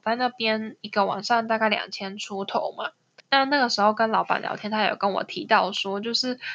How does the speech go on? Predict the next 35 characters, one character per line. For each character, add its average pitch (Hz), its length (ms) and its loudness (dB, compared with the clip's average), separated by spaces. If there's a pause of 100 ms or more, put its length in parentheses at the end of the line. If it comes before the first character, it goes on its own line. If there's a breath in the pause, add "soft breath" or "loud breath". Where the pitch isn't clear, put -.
他 247 140 2
们 220 220 -2
这 220 100 -4
边 214 300 -4
房 185 260 -2
价， 208 380 2 (420)
住 277 140 0
宿 254 140 0
的 196 100 2
价 196 200 2
钱 - 220 -6
其 196 140 -2
实 208 100 -2
浮 - 300 -10
动 185 200 2
蛮 - 260 -4
大 - 340 0
的。 - 60 -20 (260)
他 294 160 4
说 320 200 4
淡 240 380 0
季 254 160 -6
的 202 140 -2
时 190 180 -10
候， 202 140 -2
一 208 80 -2
个 190 160 2
晚 170 200 -2
上 208 220 0
可 208 160 -4
能 151 480 -8
三 208 340 -2
十 - 300 -2
欧 175 240 -2
吧， - 240 -4